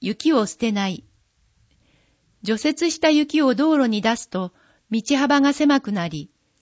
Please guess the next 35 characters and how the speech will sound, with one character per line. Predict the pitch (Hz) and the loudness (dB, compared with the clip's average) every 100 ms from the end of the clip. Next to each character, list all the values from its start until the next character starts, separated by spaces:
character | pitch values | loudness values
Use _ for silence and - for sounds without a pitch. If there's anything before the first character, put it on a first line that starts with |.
| _ | _
通 | - 302 311 | -4 0 0
行 | 311 311 | 2 2
の | 285 | 4
支 | 285 285 | 2 0
障 | 262 302 302 | -2 -2 0
や | 269 269 277 - | 2 0 -4 -8
交 | 277 311 | -4 -4
通 | 311 320 | -2 -2
事 | 311 320 | 0 -2
故 | 277 | 0
の | 220 | -2
原 | 185 220 | 0 0
因 | 254 254 | 2 2
と | 247 240 | 0 0
な | 226 | 0
り | 214 | -2
ま | 208 | -4
す。 | 233 - _ _ _ _ _ _ _ - | -6 -10 _ _ _ _ _ _ _ -6
ま | 202 | -4
た、 | - 202 208 _ _ _ _ | 0 -2 -2 _ _ _ _
水 | - 214 214 | -4 0 4
が | 285 277 | 4 4
あ | |
ふ | 262 | 2
れ | 277 320 | 2 0
る | 311 | 0
こ | 269 | 0
と | 254 | 2
が | 226 | 2
あ | 220 | 2
り | 214 | 2
ま | 247 269 | 0 0
す | - | -2
の | 220 196 | -4 -2
で、 | 170 190 | -4 -6